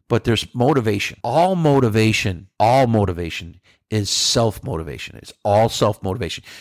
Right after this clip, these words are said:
You can say, "Oh, well, yeah, I have kids, so that motivates me." Yeah, but, you know, there's people out there who have kids and they don't give a fuck about those kids,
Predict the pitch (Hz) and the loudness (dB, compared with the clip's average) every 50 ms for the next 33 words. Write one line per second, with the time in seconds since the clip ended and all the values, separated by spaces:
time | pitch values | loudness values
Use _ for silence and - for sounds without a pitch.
0 | - _ - 165 180 - 151 - - 139 - - 175 202 139 92 82 - _ _ | -16 _ -4 -4 -4 -2 -2 -2 -2 -2 0 2 2 2 2 0 -4 -10 _ _
1 | _ _ _ _ - 165 139 123 120 120 127 147 135 104 90 101 120 123 131 113 | _ _ _ _ 0 2 2 2 0 -2 -2 0 0 2 2 2 2 2 0 -2
2 | - - - 214 196 117 98 - - 135 135 175 165 135 127 123 113 98 98 90 | -2 0 0 2 2 2 0 -2 -2 0 0 0 0 0 0 0 0 0 -2 -4
3 | - - - 69 - _ _ _ _ _ _ _ 202 170 131 90 - - _ _ | -4 -6 -10 -10 -16 _ _ _ _ _ _ _ -2 -2 -2 -2 -4 -8 _ _
4 | _ _ _ - 131 120 113 - _ _ _ _ _ _ - 139 139 143 135 139 | _ _ _ 0 0 0 0 -2 _ _ _ _ _ _ -4 -2 0 0 0 -2
5 | - - - - 110 107 - - 208 - - 135 123 120 113 127 117 110 107 107 | -4 -8 -6 -6 -6 -6 -4 -6 -6 -4 0 0 0 0 0 0 -2 0 0 0
6 | 104 98 - - - 127 110 - 110 101 113 135 143 135 107 - 117 98 87 76 | -2 -2 -2 0 0 0 0 -2 -4 -4 -2 -2 -2 -4 -2 -2 -2 0 0 -6
7 | - - - - - - - - - 156 151 - - 120 107 98 87 - - 104 | -8 -10 -12 -12 -12 -12 -4 0 2 2 2 2 0 2 2 2 2 0 -2 -4
8 | 147 - - - 90 87 - - | -4 -4 -4 -4 -4 -4 -4 -10